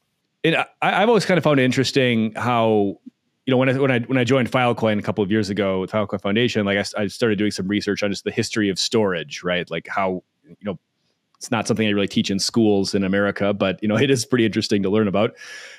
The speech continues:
But, you know, back in, going back to the fifties, like, these I B M, like, little punch cards and things. And then you had these, you know, like, ma-, ma-, magnetic tapes. And then, you know, starting in the two thousands, you had kind of the cloud storage revolution where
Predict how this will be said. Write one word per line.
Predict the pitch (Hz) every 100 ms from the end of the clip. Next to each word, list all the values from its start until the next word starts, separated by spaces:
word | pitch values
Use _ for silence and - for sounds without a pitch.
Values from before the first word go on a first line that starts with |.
| -
But, | 175
you | 196
know, |
back | 156 151 156
in, | 147
going | 151 151
back | 135
to |
the | 131
fifties, | - 139 - 120 117 101
like, | 113
these | 113 110
I | 120 120
B | 117 110
M, | 107 110
like, | 104
little | 117 104
punch | - 123 107
cards | - 117 101 101 92
and | 101 90
things. | 104 95 92
And | 95
then | 104
you | 101
had | 95 98
these, | 98 90
you |
know, | 104
like, | 92
ma-, | 104 110
ma-, | 107 117
magnetic | 110 117 127 143 -
tapes. | 180 123 - - - _ - - _ _
And | 110 110
then, | 113 110 107 104 _ _
you | 127
know, | 110
starting | - 123 113
in |
the | 110
two | - 107
thousands, | 113 113 98 104 101
you | 98
had | 104 92
kind | 101
of |
the | 98
cloud | - 117 113
storage | 104 - 107 101 95 92
revolution | 101 92 98 92 - 92 92
where | 90 85